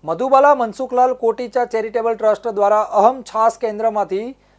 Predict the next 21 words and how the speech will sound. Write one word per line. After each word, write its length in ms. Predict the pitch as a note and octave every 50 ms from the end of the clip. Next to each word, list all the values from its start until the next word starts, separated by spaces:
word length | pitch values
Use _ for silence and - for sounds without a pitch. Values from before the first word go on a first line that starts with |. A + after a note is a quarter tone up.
| _ _
સાઈઠથી 480 | - A3+ A3+ B3+ C4+ B3 A3+ - C#4+
વધુ 280 | C#4 B3 G#3+ G3+ A#3 B3+
આર્થિક 460 | B3 A3 G3 G3 G3 - A#3+ A#3 G#3+
રીતે 260 | A3 A3 G#3+ A#3+ A#3
ગરીબ 240 | G3 G#3 G3+ A3+ G#3+ -
પરિવારોને 560 | - G#3 G#3 G#3+ G#3 G3 F#3+ G#3 G3 G3 G#3
નિઃશુલ્ક 460 | G#3 G3 F#3 F3 - B3 A#3+ A#3+ - A#3+
કેરીનું 480 | A#3 - G#3 G3 G3+ A3+ A3 A3 G#3+
વિતરણ 320 | G#3 G#3 G3+ - G#3+ A3 G#3
કરવામાં 380 | G3 G#3 G3+ G#3 G3 G3 G3
આવ્યું 260 | F3+ D3+ D3 C#3+ B2
હતું. 160 | G#2+ - G#2+ - _ _ _ _ _ _ _ _ _ _ _ _ -
આ 100 | F3 F3
પ્રસંગે 460 | E3+ F#3+ A3+ - A3 A3 A3+ A#3+ B3
ટ્રસ્ટી 360 | A#3+ A#3+ A3 G#3 - - B3
મનસુખલાલ 560 | B3 A3 G#3 G3+ - - A#3+ A#3 A#3 A3+ A3+
કોટીચા, 520 | A3+ - A3 G#3 G#3 A3+ G3+ - A3 A3 A3+
ચેતનભાઈ 540 | A3+ - G#3 G#3 - A3+ A3 G#3+ A3 A3+ A3
કોટીચા, 580 | - G#3 F#3+ F#3+ G#3 F#3+ - G3 G3+ G#3 G#3+
છાયાબેન 600 | G#3 - - G3 G3 G3+ A3+ A3+ G#3+ A3+ A#3 A#3
કોટીચા, 540 | - - G3 F#3 G#3 F#3+ F#3+ G3+ F#3 G3 G3+